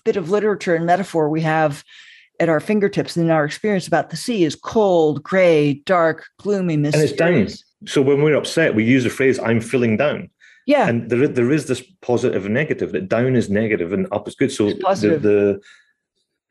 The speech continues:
Speaker 2: the, the, the stars and the planets are, are seen as a positive thing. We can go, when going back to our fear of deep water, that's because I think evolutionarily we have experienced that firsthand.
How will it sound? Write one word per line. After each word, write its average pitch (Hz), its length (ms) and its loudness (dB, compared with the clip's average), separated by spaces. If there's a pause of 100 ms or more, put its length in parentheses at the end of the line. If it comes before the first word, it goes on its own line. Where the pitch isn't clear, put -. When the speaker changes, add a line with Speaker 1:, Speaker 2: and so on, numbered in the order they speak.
(420)
Speaker 2:
the, 120 80 2
the, 117 140 -2
the 113 60 2
stars 123 480 0
and 104 140 2
the 101 60 2
planets 110 500 -2
are, 95 300 0
are 98 100 -4
seen 110 280 -4
as 98 180 -2
a - 100 -10
positive 156 460 -2
thing. 87 260 -12 (180)
We 127 160 -4
can 135 120 2
go, 139 100 2
when 135 280 2
going 147 260 2
back 131 220 0
to 117 160 2
our 107 80 2
fear 117 300 0
of 90 120 -2
deep 110 200 -6
water, 98 460 -2 (540)
that's 135 280 -4
because - 500 -2
I 113 60 -2
think - 360 -4
evolutionarily 104 800 0
we 101 140 0
have 98 300 -2
experienced 110 760 -2
that 82 300 -6
firsthand. - 640 -2